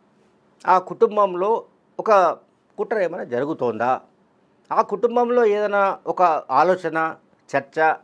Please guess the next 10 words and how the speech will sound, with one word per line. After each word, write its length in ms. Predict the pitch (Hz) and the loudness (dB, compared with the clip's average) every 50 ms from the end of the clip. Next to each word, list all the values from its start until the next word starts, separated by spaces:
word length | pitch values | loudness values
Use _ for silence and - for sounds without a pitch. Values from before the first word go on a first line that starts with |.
| _ - | _ -10
ఏమైనా 320 | 147 156 160 170 165 170 175 | -8 -6 -4 -4 -4 -4 -6
మళ్ళీ 440 | 156 113 120 170 220 277 226 - - - | -6 -6 -6 -4 -4 -6 -6 -8 -10 -6
జరుగుతోందా? 680 | 131 139 147 151 143 - 120 117 101 95 110 110 104 - _ _ _ _ _ _ _ _ _ - | -4 -4 -2 -4 -4 -4 -4 -6 -4 -2 -4 -4 -4 -6 _ _ _ _ _ _ _ _ _ -4
మళ్ళీ 280 | 120 160 240 269 302 294 | -2 -2 0 2 4 4
అని 140 | 269 247 | 6 6
ఎందుకు 260 | 233 214 214 220 - 214 | 4 4 2 0 -2 -2
అంటున్నానంటే 500 | 185 156 160 156 143 127 120 123 208 233 | -4 -4 -6 -6 -6 -6 -6 -4 -4 -6
ఇంతకుముందు 460 | - 185 185 202 254 269 302 - 226 | -6 -4 -4 -2 -2 -2 -2 0 0
చాలా 140 | 196 226 240 | 2 2 2
సందర్భాల్లో 760 | 233 240 240 233 233 220 185 233 233 233 240 233 226 202 - | 0 -2 -2 0 -2 0 0 0 0 2 2 2 0 0 -4